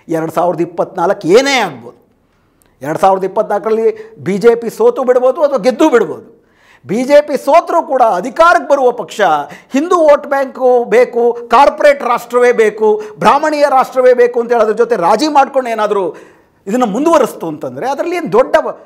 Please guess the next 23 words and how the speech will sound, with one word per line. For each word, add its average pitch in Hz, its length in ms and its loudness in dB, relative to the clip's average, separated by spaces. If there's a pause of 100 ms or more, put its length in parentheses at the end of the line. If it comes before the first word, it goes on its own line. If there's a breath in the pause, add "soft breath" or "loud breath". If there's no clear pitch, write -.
(360 soft breath)
ವ್ಯತ್ಯಾಸ 311 460 0
ಇಲ್ಲ. 151 320 -6
ಯಾಕಂದರೆ 254 360 -4
ಇದು 269 120 -4
ಪಕ್ಷಗಳಲ್ಲ, 277 800 0
ಮಾತಾಡಬೇಕಾಗಿರೋ 220 720 -2
ನೀತಿಗಳ 233 600 -2
ಬಗ್ಗೆ, 123 640 -12
ಧೋರಣೆಯ 269 500 4
ಬಗ್ಗೆ. 123 640 -16 (500 soft breath)
ಆ 220 300 2
ಬಗೆಯಾದಂಥ 185 800 -4 (520 soft breath)
ಒಂದು 151 260 -8
ಪಕ್ಷ - 360 -10
ಬೇಕು 127 440 -6
ಅಂದರೆ 110 480 -16 (100)
ಅದು 131 160 -6
ಮೊದಲು 131 320 -10
ಚಳುವಳಿ, 139 420 -8
ಸಮಾಜದಲ್ಲಿ 156 720 -2 (480 soft breath)
ಈ 156 180 -2
ರೀತಿಯ 185 340 -2
ತಿಳುವಳಿಕೆಯನ್ನು, 165 1160 -2